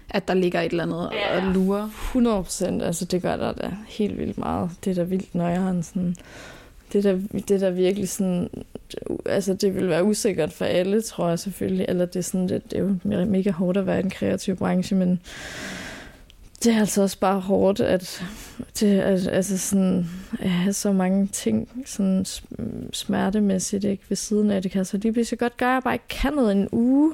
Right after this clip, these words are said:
Speaker 2: og sådan.
Speaker 1: Ja.
Speaker 2: Det er da vi-, det er det. Altså sådan, jeg tror bare, jeg er ret, blevet ret god til bare at lægge det væk. Altså, øhm, fordi det, det, ellers så kan man køre helt, sig selv, gå helt, altså ned i et sort hul.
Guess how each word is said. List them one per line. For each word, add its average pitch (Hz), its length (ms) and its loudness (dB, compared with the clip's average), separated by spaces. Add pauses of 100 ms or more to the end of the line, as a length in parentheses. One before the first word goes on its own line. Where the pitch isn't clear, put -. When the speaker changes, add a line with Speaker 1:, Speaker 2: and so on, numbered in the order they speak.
(160)
Speaker 2:
og 196 140 0
sådan. 196 360 2 (640)
Speaker 1:
Ja. 277 40 -10 (120)
Speaker 2:
Det 240 60 4
er 240 40 6
da 214 100 4
vi-, 190 300 -6
det 226 140 6
er 208 140 2
det. 233 280 0
Altså 185 300 0
sådan, 190 320 0
jeg 196 140 0
tror 214 200 0
bare, 190 140 2
jeg 190 100 2
er 196 40 0
ret, 190 180 -2
blevet 202 220 0
ret 202 160 -2
god 208 180 2
til 196 140 -2
bare 202 120 -2
at 190 60 -2
lægge 196 180 -6
det 85 100 -2
væk. - 320 -6 (120)
Altså, 190 380 -4 (840)
øhm, 190 560 -2
fordi 196 300 -2
det, 202 200 -8
det, 196 120 -4 (380)
ellers 185 200 0
så 196 80 -2
kan 202 140 0
man 185 140 0
køre 196 200 -2
helt, 185 260 -2
sig 185 160 -2
selv, 202 200 0
gå 196 200 0
helt, 202 340 0
altså 190 200 2
ned 196 160 4
i - 40 4
et 185 60 -2
sort 190 220 0
hul. 190 260 0